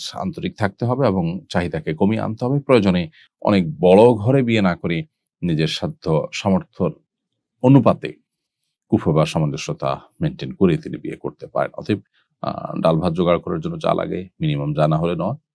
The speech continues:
যে যেটা দিয়ে আপনার চরিত্র হেফাজত আপনি করতে পারেন বিয়ের মাধ্যমে,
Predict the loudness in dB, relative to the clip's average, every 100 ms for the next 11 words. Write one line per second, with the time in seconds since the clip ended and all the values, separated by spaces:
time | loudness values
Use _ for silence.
0 | _ _ -10 -8 -6 -10 -14 -10 -6 -6
1 | -6 -10 -10 -12 -6 -6 -6 -8 -6 -6
2 | -8 -10 -10 -10 -4 -4 -4 -8 _ _
3 | _ _ 0 2 -2 -2 0 0